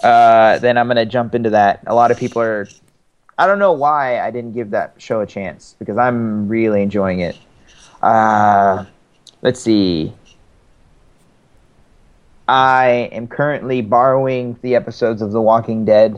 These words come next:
season four. Uh, I'm borrowing it from the internet, so I will be watching those and be current updated, uh, on that. Let's see, what else?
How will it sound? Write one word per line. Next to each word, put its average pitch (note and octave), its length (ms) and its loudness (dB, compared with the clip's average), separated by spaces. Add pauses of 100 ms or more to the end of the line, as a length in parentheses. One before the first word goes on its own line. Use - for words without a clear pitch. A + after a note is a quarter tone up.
(140)
season G#2+ 500 -4
four. A2+ 680 2 (720)
Uh, - 40 -8 (220)
I'm G2+ 80 -4
borrowing G#2 400 2
it - 100 -12
from G#2 200 -2
the G2+ 80 -2
internet, F#2+ 520 -4 (560)
so F#2+ 300 -2
I G2+ 180 2
will G2+ 120 4
be G#2 120 2
watching G#2 380 0
those G#2 240 2
and G#2 240 -4
be F#2+ 360 -2 (140)
current B2+ 300 0
updated, G2 500 0 (180)
uh, F2+ 420 -2 (920)
on F#2+ 160 -6
that. G2 360 -2 (800)
Let's - 140 -20
see, G#2+ 100 -10
what C3+ 180 -2
else? D3 400 -4